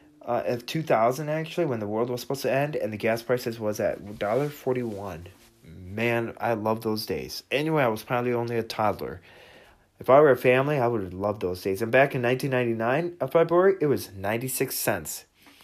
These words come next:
Imagine paying ninety-six cents for a gallon. How awesome, how much money you would have to,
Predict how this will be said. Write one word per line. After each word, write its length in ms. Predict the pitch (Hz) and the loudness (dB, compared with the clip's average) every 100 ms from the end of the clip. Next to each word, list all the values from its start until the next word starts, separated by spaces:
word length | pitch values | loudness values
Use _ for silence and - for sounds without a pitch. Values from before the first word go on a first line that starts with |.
| - _ _ | -20 _ _
Imagine 400 | 131 143 190 226 | 2 4 4 4
paying 200 | 151 123 | 2 0
ninety-six 460 | 101 123 131 117 - | 2 -2 -2 -6 -6
cents 200 | 117 113 | -6 -6
for 120 | 101 | -8
a 60 | |
gallon. 480 | 82 95 101 92 85 - _ _ _ | -8 -6 -6 -6 -10 -18 _ _ _
How 280 | - 143 135 | 4 4 6
awesome, 400 | 113 117 - 113 - | 4 4 4 -6 -2
how 120 | 165 | 0
much 240 | 247 247 | 0 0
money 280 | 123 113 135 | -2 -2 0
you 160 | 143 110 | 0 0
would 100 | 101 | -4
have 360 | 107 104 92 - - - - - | -4 -4 -6 -12 -20 -20 -20 -4
to, 320 | 131 117 - | 2 2 0